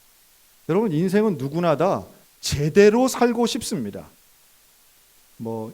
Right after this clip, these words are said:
예수를 안 믿는 사람 입장에서는 멋있게, 의미 있게, 뭐, 그렇게 살고 싶겠죠. 우리 입장에서는 하나님이 원하시는 거룩하고 온전한 삶을 살기를 원합니다. 그 자체가 나쁘지 않아요. 그런데 그런 삶을 사는 능력이 내게는 없는 거예요.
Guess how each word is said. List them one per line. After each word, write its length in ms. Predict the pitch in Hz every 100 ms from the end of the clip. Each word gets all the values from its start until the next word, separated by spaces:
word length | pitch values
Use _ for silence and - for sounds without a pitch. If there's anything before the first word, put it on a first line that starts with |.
| -
예수를 280 | 131 - 151
안 160 | 92 117
믿는 240 | 151 156
사람 220 | 143 143
입장에서는 640 | 123 139 120 113 143 147 104
멋있게, 460 | 104 117 - - 180
의미 500 | 123 127 135 147 139
있게, 420 | 143 185 117 101
뭐, 120 | - 151
그렇게 240 | 160 190
살고 240 | 190 190
싶겠죠. 640 | 185 - 151 - - 190 107 - _ _ -
우리 260 | 151 254 269
입장에서는 760 | - 233 220 185 190 247 131 - - -
하나님이 460 | 247 254 247 240
원하시는 600 | 202 202 233 220 226 233
거룩하고 600 | 220 180 240 - 220 220
온전한 420 | 180 190 214 214
삶을 340 | 214 208 202 226
살기를 380 | 214 196 226 185
원합니다. 540 | 123 180 226 160 120 - -
그 100 | -
자체가 340 | 196 262 247 240
나쁘지 460 | 202 202 240 226
않아요. 240 | 220 196 175
그런데 640 | 196 214 160 220 180 110 - - _
그런 500 | 226 240 269 269 262
삶을 640 | - 247 247 247 247 240
사는 540 | - 233 240 254 240
능력이 540 | 202 254 320 311 294 294
내게는 360 | 202 233 294
없는 380 | 175 143 165 269
거예요. 580 | 226 104 82 85 98